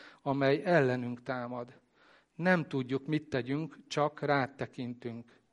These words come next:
Eközben a júdeaiak valamennyien ott álltak az Úr színe előtt gyermekeikkel, feleségeikkel és fiaikkal együtt.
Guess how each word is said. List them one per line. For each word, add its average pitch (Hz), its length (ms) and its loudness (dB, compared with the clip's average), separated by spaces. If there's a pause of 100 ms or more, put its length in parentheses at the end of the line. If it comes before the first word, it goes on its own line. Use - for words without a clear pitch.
(840)
Eközben 143 520 2
a 135 60 2
júdeaiak 143 720 2
valamennyien 131 680 0
ott 156 360 -4
álltak 127 340 -4
az 127 140 -6
Úr 135 180 -2
színe 139 320 -4
előtt 123 500 -4
gyermekeikkel, 139 960 -2
feleségeikkel 135 1120 -4
és 131 180 -4
fiaikkal 127 680 -2
együtt. 120 540 -10